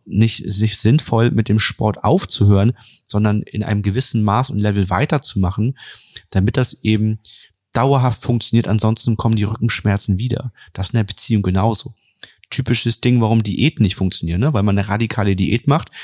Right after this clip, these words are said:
die man auf Dauer nicht durchhalten kann. Das heißt, man braucht eine nachhaltige Ernährungsumstellung, die man auf Dauer durchhalten kann. Und genauso ist das in, eben in der Beziehung auch. Und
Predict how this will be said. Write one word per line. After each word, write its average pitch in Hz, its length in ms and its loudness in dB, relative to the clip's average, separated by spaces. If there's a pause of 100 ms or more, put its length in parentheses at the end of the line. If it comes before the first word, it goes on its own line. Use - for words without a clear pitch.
(180)
die 107 80 -2
man 107 140 0
auf - 160 0
Dauer 120 260 2
nicht 123 180 -2
durchhalten 90 460 0
kann. 92 160 -6
Das 92 220 -6
heißt, - 280 -2
man 98 120 0
braucht 98 200 -2
eine 92 140 0
nachhaltige 110 600 -2
Ernährungsumstellung, 123 1000 0 (400)
die - 80 -4
man 110 140 0
auf - 320 -2
Dauer 127 300 2
durchhalten 90 600 -2
kann. 104 300 -2 (260)
Und 98 140 -4
genauso 92 460 0
ist - 160 0
das - 180 0
in, 101 100 -2
eben 101 380 0 (280)
in 101 120 0
der 98 100 4
Beziehung 95 480 -2
auch. 92 240 0
Und 87 260 -4